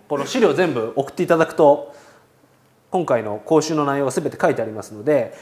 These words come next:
まあ、どんどん先に進んでいただけると、バラバラにこう進めていただけると非常にありがたいです。で、ちょっと自力で進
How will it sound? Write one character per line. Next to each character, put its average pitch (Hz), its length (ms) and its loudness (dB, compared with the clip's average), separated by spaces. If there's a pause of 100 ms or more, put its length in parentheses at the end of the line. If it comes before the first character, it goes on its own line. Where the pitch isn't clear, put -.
ま 220 80 0
あ、 - 20 2
ど 269 120 4
ん - 20 -4
ど 180 80 0
ん - 20 -10
先 170 220 -2
に 190 80 -2
進 185 220 -4
ん 190 60 -2
で 185 80 4
い 175 40 0
た 185 100 0
だ 175 140 2
け 185 140 2
る 175 100 -2
と、 220 380 2
バ 208 80 6
ラ 220 80 4
バ 226 100 4
ラ 233 100 4
に 214 120 -2
こ 214 120 2
う 196 40 2
進 202 240 -4
め 190 80 2
て 190 100 4
い 185 60 2
た 190 80 4
だ 185 100 6
け 190 100 2
る 185 100 2
と 226 340 4 (180)
非 175 80 -8
常 165 140 0
に 156 100 0
あ 131 80 0
り 123 80 -2
が 117 80 4
た 113 180 2
い 95 180 -6 (340)
で 123 120 -2
す。 - 160 -10 (320)
で、 220 320 2
ち - 60 -6
ょ 302 40 2
っ 254 40 0
と 240 60 -6
自 175 120 -2
力 214 200 -2
で 220 100 4
進 202 140 -4